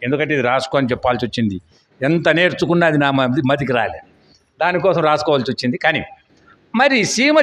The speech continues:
చంద్రుణ్ణి ముద్దాడము అంటే ఏంటి? ఈ ఎక్కడి సీమ, ఈ ఎక్కడ చంద్రుడు, మరి ఎలా ముద్దాడింది అనేటువంటి యొక్క విషయాన్ని మనం ఒకసారి విశ్లేషణ చేసుకున్నప్పుడు,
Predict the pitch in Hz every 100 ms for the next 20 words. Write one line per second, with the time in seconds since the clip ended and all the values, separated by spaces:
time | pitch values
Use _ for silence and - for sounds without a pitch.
0 | 302 254 262 269 226 220 233 240 240 233
1 | 226 220 226 185 185 202 196 175 170 -
2 | _ - 196 190 - 208 180 - 185 165
3 | 160 208 - - _ _ _ _ - 214
4 | 202 190 202 214 202 208 185 175 175 175
5 | 190 233 226 _ _ - - 220 214 185
6 | 170 233 254 190 220 220 208 190 175 185
7 | - _ - _ _ - 247 240 262 247
8 | 226 240 226 208 - 233 240 220 208 196
9 | 165 190 202 165 143 135 - _ - 147
10 | 190 196 180 - 160 156 165 170 165 285